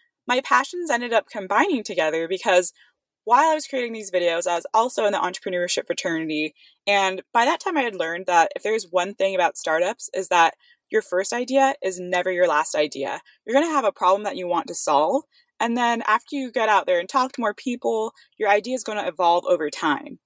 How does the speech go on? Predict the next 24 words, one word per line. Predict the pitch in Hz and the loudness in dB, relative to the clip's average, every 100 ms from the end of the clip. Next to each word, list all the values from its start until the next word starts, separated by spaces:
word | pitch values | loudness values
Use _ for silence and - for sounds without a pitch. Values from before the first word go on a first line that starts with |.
| _ _ _ | _ _ _
So | - 269 254 - - | 2 4 2 -2 2
that's | 285 - | 2 2
exactly | 403 311 302 | 0 0 0
what | 240 196 | 0 2
I | 185 | 2
did. | 190 165 165 | 2 2 0
My | 180 | -4
brother | 202 214 339 | -2 -2 0
and | 262 | 2
I | 214 202 | 2 2
took | - 240 - | -2 -8 2
that | 240 - 175 | 2 2 -2
video | 226 180 160 | 0 0 0
series | - 151 147 151 - _ _ _ | -2 -2 -2 -4 -8 _ _ _
into | 214 226 254 233 214 | -6 -4 -2 0 0
U | 202 240 | -2 -4
C | 311 | -6
Santa | 294 254 233 | -4 -4 0
Barbara's | 190 190 190 180 | 0 4 2 2
New | 196 | -2
Venture | 185 202 - | -4 -4 -4
Competition, | 185 156 - 160 - 156 165 | -2 -2 -2 -2 -2 -4 -4
which | 170 | 2
is | 175 160 | 2 2